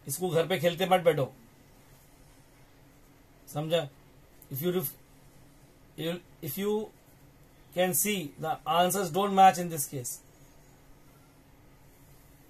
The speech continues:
You have tan x minus cot x in the प्रीवियस वाले में। ओके, प्लस सी है।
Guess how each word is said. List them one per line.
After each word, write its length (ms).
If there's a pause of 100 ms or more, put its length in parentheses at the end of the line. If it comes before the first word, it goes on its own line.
(1200)
You 80
have 140
tan 220
x 160
minus 300
cot 220
x 140
in 120
the 60 (380)
प्रीवियस 300
वाले 180
में। 140 (2500)
ओके, 260
प्लस 300
सी 160
है। 120